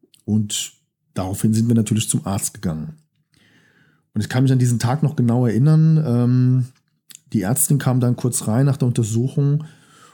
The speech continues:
und sagte uns, also meiner Frau und mir, ihr Sohn muss sofort ins Krankenhaus, es besteht Verdacht auf Leukämie.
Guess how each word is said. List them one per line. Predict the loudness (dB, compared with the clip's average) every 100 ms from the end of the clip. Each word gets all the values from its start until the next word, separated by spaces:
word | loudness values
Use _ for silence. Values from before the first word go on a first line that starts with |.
| _ -2
und | 0
sagte | 0 -2 -2 -2
uns, | 0 0 2 0 0 -2
also | 0
meiner | 2 2
Frau | 0 0 2
und | 2
mir, | 4 4 2 0 _ _ -12 -4
ihr | 0
Sohn | 2 2
muss | 2 0
sofort | -4 -2 -2 -2 -4 -6 -4
ins | -2 -2 -4
Krankenhaus, | -6 -2 -2 0 0 2 2 0 -2 -8 -18 -20 _ -6
es | -4 -2
besteht | -2 0 0 0
Verdacht | -2 -2 -4 -6
auf | -6 -2
Leukämie. | 0 0 0 2 2 2